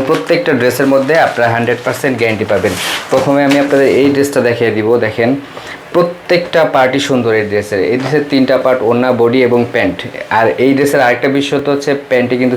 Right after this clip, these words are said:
চিকেন কারি কাজ করে দেওয়া থাকবে, শিপলি ওয়ার্ক যেটাকে বলে, শিপলি ওয়ার্ক করে দেওয়া থাকবে। বডিতে কাজ থাকবে, ওড়নাতে কাজ থাকবে এবং প্যান্টে কাজ থাকবে। দেখেন, জোস একটা কালেকশন নিয়ে এসেছি আপনাদের জন্য। আমি সবসময় চেষ্টা করি আমার নাইম ব্রাদার্স ফ্যামিলি সদস্যদের জন্য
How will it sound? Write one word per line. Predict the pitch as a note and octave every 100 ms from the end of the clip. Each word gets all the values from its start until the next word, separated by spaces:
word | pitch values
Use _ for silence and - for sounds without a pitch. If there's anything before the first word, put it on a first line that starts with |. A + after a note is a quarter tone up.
| B2
চিকেন | B2+ B2+ B2+
কারি | B2 A#2+
কাজ | A#2+ -
করে | B2+ A#2
দেওয়া | A#2 -
থাকবে, | G#2 F2+ F#2 - -
শিপলি | C#3 C#3 C#3 C3+
ওয়ার্ক | B2 A2 G#2
যেটাকে | A2+ A2 G#2 A2
বলে, | B2+ C3+
শিপলি | C3 A#2+ B2
ওয়ার্ক | A#2 A2+
করে | A2 G#2
দেওয়া | G#2 A2
থাকবে। | G2+ A#2+ B2+ - - - A#2+
বডিতে | B2+ C3+ C#3+ C#3+ B2+
কাজ | B2 -
থাকবে, | A#2+ A2 B2 A#2+
ওড়নাতে | A#2+ C#3 C3 B2+
কাজ | B2 -
থাকবে | A2+ G#2+ A#2
এবং | A#2 A2+
প্যান্টে | A#2+ A2+ A2+
কাজ | A2 -
থাকবে। | G#2 G#2 G#2+
দেখেন, | G#2 G2 F#2+ - - - - A2+
জোস | B2+ C#3+ C#3+ C#3
একটা | C3 A#2+
কালেকশন | A2+ A2 A#2 A2
নিয়ে | G#2+
এসেছি | - A2+
আপনাদের | - G#2+ G#2 G2+
জন্য। | G2+ F#2+ F#2 - - - - - - - A#2
আমি | C3+ C#3
সবসময় | B2+ - C#3 C#3
চেষ্টা | C#3 - C3
করি | B2+ B2+
আমার | B2 A#2
নাইম | A#2 A#2+
ব্রাদার্স | A#2+ A#2 B2
ফ্যামিলি | A#2 A#2 B2+
সদস্যদের | G#2+ G#2 A#2 A2+
জন্য | A2+